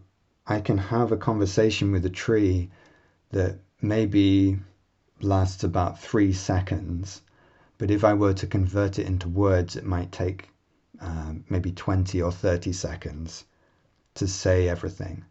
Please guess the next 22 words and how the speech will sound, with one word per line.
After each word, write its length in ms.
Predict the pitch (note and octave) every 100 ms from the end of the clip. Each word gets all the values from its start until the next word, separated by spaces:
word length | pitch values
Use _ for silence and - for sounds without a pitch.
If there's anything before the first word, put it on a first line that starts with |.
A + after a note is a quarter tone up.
| _ _ _ _ _ -
It's 160 | G2 -
kind 360 | F#2+ F2+ E2+
of, 120 | F2+ - F2+
<laughs> 320 | E2 - -
I 100 | G2+
don't 200 | A2 E2+
know 100 | F2+
if 100 | F#2+
this 220 | G2+ -
will 80 | F#2+
translate 500 | - F2+ F2 F#2 F2+
well 220 | F#2 F2
over 360 | F2 E2+ E2+ F2+ - - -
audio, 460 | - A2 G#2+ F#2 F2+ - - - -
but 100 | F#2
it's 220 | F#2 F#2+
like, 460 | F2+ F2+ F2+ - -
um, 500 | F#2 F2 E2+ E2 E2 F#2 _ _ _ _ _ _ _ _ _ _ _ _ _ _ _ _ _ _ - -
I-, 140 | -
I'll 180 | G#2+ G#2
be 100 | G2
like 360 | F#2+ F2+ F2+